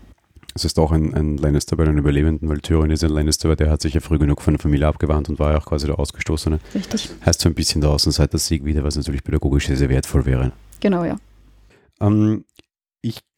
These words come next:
Speaker 1: greife jetzt ein bisschen weiter hinein, weil ich mir sehr, sehr lange dazu Gedanken gemacht und ich möchte nochmal dazu sagen, das sind reine Spekulationen von uns. Ich lasse mich gerne an denen messen und mir nachher gerne von, von Hörern auch sagen, wie blöd ich war oder wie sehr sie das anders sehen.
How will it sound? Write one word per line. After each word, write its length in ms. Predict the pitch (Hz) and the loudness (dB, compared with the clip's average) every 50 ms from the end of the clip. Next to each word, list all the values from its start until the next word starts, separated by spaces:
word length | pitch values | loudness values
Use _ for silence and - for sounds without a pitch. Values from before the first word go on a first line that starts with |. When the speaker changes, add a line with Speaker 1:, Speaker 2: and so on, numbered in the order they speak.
| _ | _
Speaker 1:
greife 220 | - 98 104 107 - | 0 2 2 2 2
jetzt 80 | 110 | 0
ein 60 | 120 113 | -4 -4
bisschen 300 | 120 - - 120 101 95 | -4 -2 -2 -2 0 2
weiter 320 | 98 92 107 - - 117 | 4 4 4 4 2 0
hinein, 360 | 110 113 107 104 101 101 107 | 0 2 2 2 2 2 2
weil 100 | 107 107 | 2 0
ich 100 | 98 - | 0 -2
mir 100 | 104 101 | -4 -2
sehr, 140 | 90 101 98 | 0 2 2
sehr 100 | 92 104 | 4 4
lange 200 | 98 92 98 101 | 4 4 2 0
dazu 140 | - 95 - | -2 -4 -8
Gedanken 380 | - - - 90 90 92 90 - | -6 -2 2 2 2 2 -2 -4
gemacht 320 | - 98 95 95 90 - | -2 0 0 0 0 0
und 60 | 92 | -2
ich 80 | 90 82 | -4 -2
möchte 220 | 98 90 87 - | -2 -2 0 0
nochmal 140 | 95 87 95 | 0 0 0
dazu 200 | 95 - - - | -2 -2 -2 -2
sagen, 200 | 92 98 95 90 | 0 0 0 0
das 120 | 87 - - | -2 -4 -4
sind 160 | - 95 95 | -2 0 2
reine 200 | 85 90 92 95 | 2 4 2 2
Spekulationen 640 | - - - 98 92 92 - - 82 90 92 95 | 2 0 0 2 2 2 0 2 2 4 4 2
von 140 | 85 - - | 2 -2 -4
uns. 240 | - 82 85 87 - | -4 -6 -6 -4 -6
Ich 100 | 98 - | -4 -2
lasse 180 | - - - | -2 -2 0
mich 120 | - 104 - | -2 -2 0
gerne 220 | - 101 87 92 | 0 2 4 4
an 80 | 95 92 | 2 4
denen 220 | - 92 92 95 | 2 2 2 2
messen 280 | 90 90 92 - - 101 | 2 2 2 2 0 -2
und 60 | 98 | -2
mir 60 | 95 | 0
nachher 240 | 92 90 92 92 95 | 0 0 -2 -2 -2
gerne 200 | 90 90 87 90 | -2 0 -2 -2
von, 280 | 85 - 92 90 90 87 | -2 -4 -6 -6 -8 -10
von 180 | - - 92 | -6 -2 0
Hörern 240 | 85 80 87 90 90 | 2 2 2 2 2
auch 80 | 90 90 | 2 0
sagen, 260 | - 90 90 87 87 | 0 -2 -2 -2 -4
wie 80 | 90 | -8
blöd 280 | 87 85 85 82 80 85 | -4 0 2 2 4 2
ich 140 | 104 104 101 | 0 2 2
war 120 | 92 90 | 2 2
oder 120 | 92 92 90 | 2 2 0
wie 60 | 92 | 0
sehr 160 | 85 90 87 | 0 0 0
sie 80 | 82 90 | 0 0
das 120 | 87 - | -4 -2
anders 360 | - 80 80 87 98 101 - | -2 -2 -2 -2 -2 -2 -2
sehen. 240 | - - 98 98 98 | -2 0 0 -2 -2